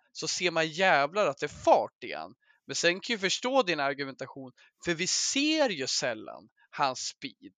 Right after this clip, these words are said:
Det är ju inte så att han, eh, får, eh, de här, eh,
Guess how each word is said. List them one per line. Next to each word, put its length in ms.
Det 60
är 40
ju 20
inte 220
så 220
att 160
han, 340
eh, 220
får, 380
eh, 380
de 300
här, 260
eh, 640